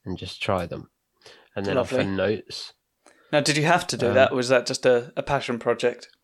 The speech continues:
Speaker 1: Well, uh, it was part of the job.
Speaker 2: What job?
Speaker 1: Well, I was a, I worked for a, a cheese company.
Speaker 2: Right, that makes
Speaker 1: <laughs>
Speaker 2: sense. You've
Speaker 1: It
Speaker 2: had a
Speaker 1: was,
Speaker 2: lot of
Speaker 1: uh,
Speaker 2: jobs.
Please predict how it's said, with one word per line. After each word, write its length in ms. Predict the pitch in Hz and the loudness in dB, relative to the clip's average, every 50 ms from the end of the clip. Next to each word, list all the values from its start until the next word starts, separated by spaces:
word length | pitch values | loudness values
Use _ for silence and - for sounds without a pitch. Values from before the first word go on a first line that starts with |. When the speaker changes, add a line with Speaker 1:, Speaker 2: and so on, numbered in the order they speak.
| _ _ _ | _ _ _
Speaker 1:
Well, 480 | 185 170 156 135 117 104 - - - - _ _ _ _ _ _ _ _ - | 4 6 6 6 6 4 2 0 -6 -12 _ _ _ _ _ _ _ _ 0
uh, 560 | 185 180 175 175 175 170 165 160 151 - - - _ _ _ _ _ _ _ _ _ _ _ _ - | 2 4 4 6 4 4 4 2 0 0 -4 -8 _ _ _ _ _ _ _ _ _ _ _ _ -2
it 120 | 156 156 156 | 0 2 2
was 320 | 151 151 143 127 - - - _ | 4 2 2 0 -2 -6 -12 _
part 400 | - - - 151 147 143 127 - | -4 2 4 6 6 6 4 2
of 240 | - 127 123 117 113 110 110 107 - - | 2 0 -2 -2 -4 -8 -16 -16 -12 -12
the 60 | 113 | -12
job. 540 | 104 - - - 117 113 107 98 98 98 - - _ - - _ _ _ _ _ _ _ _ _ _ _ _ - | -12 -10 -4 0 4 4 4 4 4 2 0 -4 _ -20 -20 _ _ _ _ _ _ _ _ _ _ _ _ -2
Speaker 2:
What 200 | 165 202 - - | 0 0 0 0
job? 440 | - 151 175 240 262 139 104 - - _ _ _ | 0 0 2 2 2 2 0 -4 -14 _ _ _
Speaker 1:
Well, 160 | - 160 156 | 0 2 4
I 40 | 127 | 4
was 80 | 107 104 | 2 2
a, 60 | 101 - - - _ _ - | -2 -6 -8 -20 _ _ -4
I 100 | 139 117 | -2 0
worked 260 | 110 - - - - | 0 0 -2 -4 -2
for 180 | 110 107 107 | 0 0 0
a, 80 | 104 104 - _ - | 0 -2 -6 _ -6
a 120 | 92 92 110 | -4 -4 -2
cheese 460 | - - 143 160 170 143 113 - - _ _ _ - - _ _ - - _ _ - | 0 0 0 2 0 -2 -4 -8 -14 _ _ _ -20 -20 _ _ -20 -20 _ _ -12
company. 440 | - 101 95 92 - - - - - _ - | -10 -8 -8 -8 -10 -12 -14 -14 -14 _ 2
Speaker 2:
Right, 220 | - 139 135 - - - 139 - - - | 6 6 6 6 4 0 -2 -2 2 2
that 120 | 165 147 | 4 4
makes 160 | 139 135 135 202 | 4 4 4 4
Speaker 1:
<laughs> 100 | 220 208 | 6 6
Speaker 2:
sense. 300 | 185 156 135 120 - - _ _ _ _ _ _ _ _ _ _ _ _ _ - - - | 4 4 0 -6 -10 -14 _ _ _ _ _ _ _ _ _ _ _ _ _ -20 -18 -6
You've 180 | 170 170 262 - | -2 0 2 4
Speaker 1:
It 40 | 285 | 6
Speaker 2:
had 80 | 196 262 | 8 8
a 40 | 220 | 8
Speaker 1:
was, 80 | 180 | 8
Speaker 2:
lot 120 | - 131 123 120 | 10 8 8 8
of 60 | 113 | 6
Speaker 1:
uh, 20 | |
Speaker 2:
jobs. 520 | - - 240 247 - - - - - - | 6 4 4 2 0 -4 -6 -10 -16 -18